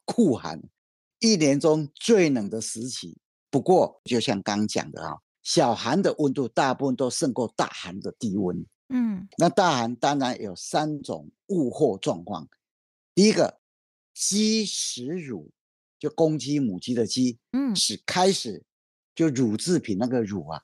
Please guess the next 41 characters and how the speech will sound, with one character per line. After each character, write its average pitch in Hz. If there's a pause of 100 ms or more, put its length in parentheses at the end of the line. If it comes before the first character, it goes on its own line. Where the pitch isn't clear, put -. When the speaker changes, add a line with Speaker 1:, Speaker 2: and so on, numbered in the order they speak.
(100)
Speaker 2:
嗯。 247
Speaker 1:
也 135
就 180
是 165
说 165 (460)
这 190
种 147
鸡 151
啊， 127
提 185
前 123 (120)
感 98
觉 110
到 127 (440)
春 175
天 170
的 135
阳 98
气 143
到 113
来 82
了， 71 (480)
开 151
始 107
孵 117
小 -
鸡， 85 (420)
所 151
以 139
就 147
鸡 185
始 - (220)
乳， 120
Speaker 2:
嗯。 233 (300)
Speaker 1:
开 147
始 110
要 110 (140)
孵 139
小 90
鸡 107
了。 101